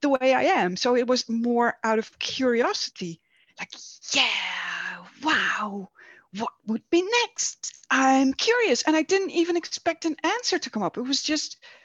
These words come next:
more out of curiosity. So I was also really surprised when this came up. And that,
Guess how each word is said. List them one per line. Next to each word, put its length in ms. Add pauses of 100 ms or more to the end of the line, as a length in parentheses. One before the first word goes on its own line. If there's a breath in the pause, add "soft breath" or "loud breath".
(560 loud breath)
more 380
out 100
of 120
curiosity. 720
So 400 (260)
I 140
was 300
also 600 (220)
really 720
surprised 800
when 240
this 180
came 220
up. 160
And 100
that, 200